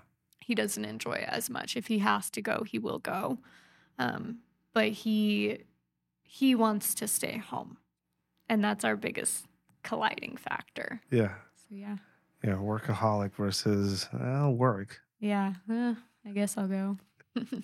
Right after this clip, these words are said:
Speaker 2: When it comes to your mother, uh, she's been at this longer than you have. Uh, she's slowing down?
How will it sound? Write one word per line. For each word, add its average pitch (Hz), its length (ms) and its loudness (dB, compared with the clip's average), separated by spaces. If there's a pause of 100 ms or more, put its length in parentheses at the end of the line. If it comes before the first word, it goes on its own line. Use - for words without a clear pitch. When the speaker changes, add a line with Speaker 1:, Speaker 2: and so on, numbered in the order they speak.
(1400)
Speaker 2:
When 120 160 6
it 110 100 4
comes 120 200 0
to 123 60 2
your 104 100 4
mother, 98 500 -2 (460)
uh, 101 380 -2 (1500)
she's 104 260 2
been 92 180 0
at 87 280 -6 (140)
this - 380 -2
longer 98 320 -2
than 95 180 -2
you 110 220 6
have. 104 440 -2 (500)
Uh, 101 400 -2 (300)
she's - 180 -4
slowing 90 320 -4
down? 123 520 0